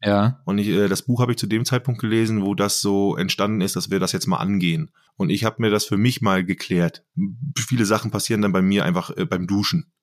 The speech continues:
Speaker 2: So, und da war für mich klar, alles
Speaker 1: Also
Speaker 2: klar.
Speaker 1: im Kopf hast du quasi diese Zuordnung gemacht. Mhm.
Speaker 2: Genau, also das Franzi braucht eigentlich diese Entscheidung. Aber entscheiden tun wir zusammen und ich muss es irgendwie vorbereiten. So, dam-, damit das irgendwie funktioniert, damit wir da vorankommen, damit sie auch die,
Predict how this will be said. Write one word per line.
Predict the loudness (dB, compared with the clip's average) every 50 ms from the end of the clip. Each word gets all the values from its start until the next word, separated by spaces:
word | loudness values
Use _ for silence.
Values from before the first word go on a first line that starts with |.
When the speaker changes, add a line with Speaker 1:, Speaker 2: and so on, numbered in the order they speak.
| _ _
Speaker 2:
So, | -4 -2 0
und | 2 2
da | 2 4
war | 4 2 2
für | 2
mich | 0 0 0 0
klar, | 0 2 2 4 4 2
alles | 4 4
Speaker 1:
Also | 4 6 8
Speaker 2:
klar. | 6 6
Speaker 1:
im | 6
Kopf | 6 4 4 4 2 -4 -8 -2 0
hast | 2 2 2 2 0
du | 0 2
quasi | 4 4 4 4 4 2
diese | 2 2 2 2 0
Zuordnung | 2 2 4 4 4 4 4 2 2
gemacht. | 2 2 0 0 0 -2 -8 -14 _
Mhm. | -2 0
Speaker 2:
Genau, | 2 4 4 2 2 2
also | 0 2 2
das | 2 0
Franzi | 0 0 2 2 4 4 4 2
braucht | 2 4 4 4 4 4
eigentlich | 2 0 0 0
diese | 2 2 2
Entscheidung. | 2 0 0 0 0 0 2 0 0 -2 -4 -6
Aber | -4 -2 0 2 0 0 -2 -4
entscheiden | -4 -2 2 2 4 4 4
tun | 4 2 2
wir | 0 0
zusammen | 0 0 2 4 6 6 6 6 4
und | 2 0
ich | 0 0 0
muss | 0 0 0
es | 0 -2 -2 -2
irgendwie | -2 0 0 0
vorbereiten. | 0 0 0 0 0 0 0 -2 -2 -2 -4 -6 -10 -10 _ _
So, | -4 -2 -2 -2
dam-, | 0 0 0 0 2 2 2 0 0
damit | 0 0 0 0 0
das | -2 -2
irgendwie | 0 0 0 0
funktioniert, | 0 -2 -2 0 0 2 2 2 2 2
damit | 2 0 0 0
wir | 0
da | 0 0
vorankommen, | -2 -2 -2 0 0 0 -2 0 0 0 0 0 -2 -2 -2
damit | -2 -2 -2
sie | -2 -4
auch | -4
die, | -2 -2 -4